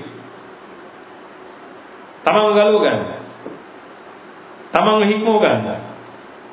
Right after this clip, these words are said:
සාරිපුත්‍රයන් වහන්සේ කෙරෙහි අප, අප රේණුවකාරී පිළිබඳ ශ්‍රද්ධා මාත්‍රයක්, ප්‍රේම මාත්‍රයක් තියෙනවා.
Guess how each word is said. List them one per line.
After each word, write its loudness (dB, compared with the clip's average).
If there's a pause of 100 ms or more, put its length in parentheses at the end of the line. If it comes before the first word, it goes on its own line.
සාරිපුත්‍රයන් 2
වහන්සේ 2
කෙරෙහි 2
අප, 2
අප 2 (180)
රේණුවකාරී 2
පිළිබඳ 0
ශ්‍රද්ධා 2
මාත්‍රයක්, 0
ප්‍රේම 0
මාත්‍රයක් 0
තියෙනවා. -2